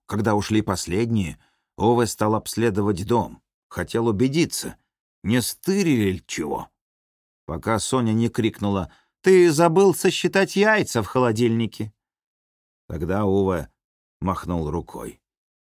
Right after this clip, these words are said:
Понёс её наверх, а она всю дорогу хихикала над ним. Уложил в кровать, и перед тем, как уснуть, она повернулась к нему.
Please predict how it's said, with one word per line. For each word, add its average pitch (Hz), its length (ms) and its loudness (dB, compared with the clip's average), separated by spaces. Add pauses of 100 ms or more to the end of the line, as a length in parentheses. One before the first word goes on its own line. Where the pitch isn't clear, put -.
(300)
Понёс 151 440 -2
её 131 240 0
наверх, 107 720 -2
а 123 180 0
она 190 440 -2
всю 202 280 -6
дорогу 139 420 0
хихикала 92 720 -4
над 82 260 -4
ним. 69 260 -10 (600)
Уложил 120 420 0
в - 80 -12
кровать, 104 760 -2 (540)
и - 100 -6
перед 107 300 -4
тем, 110 220 -2
как - 220 -8
уснуть, 123 520 -4
она 98 320 -2
повернулась 104 840 -4
к - 100 -20
нему. 67 400 -12